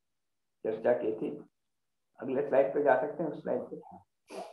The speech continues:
तो ये जो चित्र बना हुआ है, इसमें ऊपर जो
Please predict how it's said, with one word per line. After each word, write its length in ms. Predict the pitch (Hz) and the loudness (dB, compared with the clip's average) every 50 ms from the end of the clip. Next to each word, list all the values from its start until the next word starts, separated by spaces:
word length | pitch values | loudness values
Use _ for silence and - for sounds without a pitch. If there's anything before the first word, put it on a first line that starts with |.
| - _ _ _ _ _ _ _ _ _ _ _ _ _ _ - | -18 _ _ _ _ _ _ _ _ _ _ _ _ _ _ -8
तो 120 | - - - | -8 -4 0
ये 180 | 156 170 180 175 | 4 4 6 6
जो 180 | 180 180 180 | 6 4 4
चित्र 320 | 175 160 - - 156 151 143 | 2 -2 -2 0 2 4 4
बना 180 | 135 131 131 131 | 4 4 4 6
हुआ 200 | 131 123 120 120 | 6 6 4 4
है, 240 | 117 120 117 139 156 - - - - - - - _ _ _ _ - - - _ _ _ _ _ _ _ _ _ _ _ - | 4 2 2 2 0 -4 -6 -10 -14 -20 -20 -20 _ _ _ _ -20 -20 -20 _ _ _ _ _ _ _ _ _ _ _ -8
इसमें 720 | 135 - - 170 170 175 175 175 175 175 - - - - | -8 -6 -4 0 2 4 6 6 4 4 0 -6 -8 -4
ऊपर 400 | 139 147 147 151 - 175 175 170 175 | -2 -2 -2 2 4 6 6 6 6
जो 100 | 175 | 4